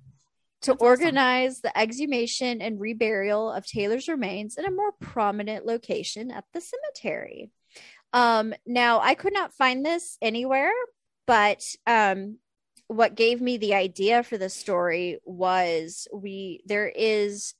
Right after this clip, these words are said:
Speaker 1: um, organized bicycle groups throughout the country called Major Taylor Bicyclists. And they are primarily African-American bicyclists who kind of use the legacy of Major Taylor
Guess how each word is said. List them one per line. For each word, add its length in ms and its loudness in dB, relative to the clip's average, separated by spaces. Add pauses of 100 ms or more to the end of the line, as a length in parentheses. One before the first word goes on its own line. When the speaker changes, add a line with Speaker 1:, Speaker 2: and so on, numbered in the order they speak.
Speaker 1:
um, 400 -2 (560)
organized 580 4
bicycle 460 0
groups 420 -2
throughout 400 2
the 60 -8
country 680 -4
called 340 -2 (100)
Major 300 0
Taylor 720 -4
Bicyclists. 1000 -2 (520)
And 460 0 (100)
they 340 4
are 540 2
primarily 480 0
African-American 880 -2
bicyclists 840 -2
who 420 0
kind 220 -6
of 120 -6
use 240 -4
the 100 -2
legacy 520 0
of 120 -4
Major 300 -6
Taylor 640 0